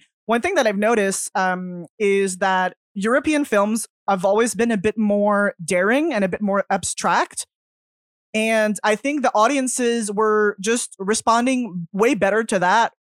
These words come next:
way earlier <laughs> than in the U S. I think that in the U S, perhaps we, or North America, should I say, we've sort of grown into having a more open mind, I think, especially after, you know, the Netflixes <laughs> and the Hulus, uh,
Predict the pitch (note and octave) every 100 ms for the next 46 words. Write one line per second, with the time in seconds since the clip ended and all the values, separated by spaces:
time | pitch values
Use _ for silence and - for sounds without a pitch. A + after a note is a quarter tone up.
0 | _ - G3+ C4 C#4 G#3+ A3+ G3 G3+ D4
1 | - C4 G#3+ G#3 G#3+ G#3+ G3 F#3 F3 E3+
2 | G#3+ D#4+ E4 A3 A#3 A3 G#3+ G#3 G#3 G#3+
3 | G#3 F#3 G3 - G3 F#3+ F3+ _ _ _
4 | - - A3+ A3 A3 G#3 A3 G3 F3 F#3
5 | F#3+ F#3+ G3+ F3+ - F3 F3+ - _ _
6 | - G#3 - B3 G3+ F#3 G3 G3+ A3+ A#3+
7 | - B3 A#3+ A#3+ A#3+ A#3+ - A3+ A3+ B3+
8 | A#3+ - A3 A3 A3 A#3 G#3+ A3 A#3 A#3
9 | A3+ B3 C#4 - A3 B3 B3+ - - A3+
10 | - A3+ G#3+ G3+ - G#3 G3+ G#3+ G#3 F#3+
11 | F3 F#3+ - G#3 - - G3+ G3+ A3+ C4
12 | - A#3+ - B3 G#3+ G#3 A#3 A#3 A3 A3+
13 | A3+ G3+ - G3+ G3